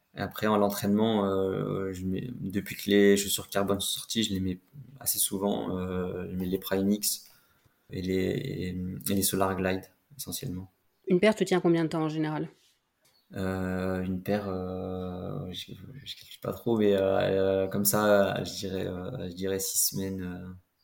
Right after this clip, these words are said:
Speaker 1: Souvent, il y a une usure. Moi, je cours, je sais que je cours un peu sur, euh, j'ai la tranche externe là, du pied qui, enfin, de la semelle qui s'use un peu plus vite. Donc, euh, après, ça, il y a des mauvaises rotations qui se font avec les chaussures. C'est un, c'est,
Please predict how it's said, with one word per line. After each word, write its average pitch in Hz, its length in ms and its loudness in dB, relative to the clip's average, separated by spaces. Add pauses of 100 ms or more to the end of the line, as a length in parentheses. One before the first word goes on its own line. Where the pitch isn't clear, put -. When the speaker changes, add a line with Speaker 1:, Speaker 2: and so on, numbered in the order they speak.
(140)
Speaker 1:
Souvent, 110 240 2
il 110 40 6
y 110 40 6
a - 20 8
une 113 140 6
usure. 113 260 4
Moi, 110 100 4
je - 60 0
cours, 101 180 2
je 98 140 0
sais 107 160 0
que - 60 -2
je - 80 -6
cours 104 180 2
un 101 40 2
peu 104 140 0
sur, 104 300 2
euh, 98 640 4 (800)
j'ai 98 260 -4
la 104 100 8
tranche - 280 2
externe 110 400 6
là, 101 100 6
du 98 180 -2
pied 104 220 0
qui, 98 460 -2
enfin, 95 180 0
de 87 60 0
la 98 80 4
semelle 107 340 6
qui 104 140 -2
s'use 107 240 2
un 101 60 2
peu 104 120 0
plus 110 160 -2
vite. 113 160 4
Donc, 101 300 2
euh, 101 340 8
après, 104 220 2
ça, 95 680 0 (720)
il - 80 -2
y - 20 6
a 101 40 4
des 107 100 4
mauvaises 110 280 8
rotations 113 500 6
qui - 120 -6
se - 100 -2
font 110 120 2
avec 107 140 2
les 104 80 0
chaussures. 120 560 4
C'est 98 100 -2
un, 98 80 2
c'est, 98 300 0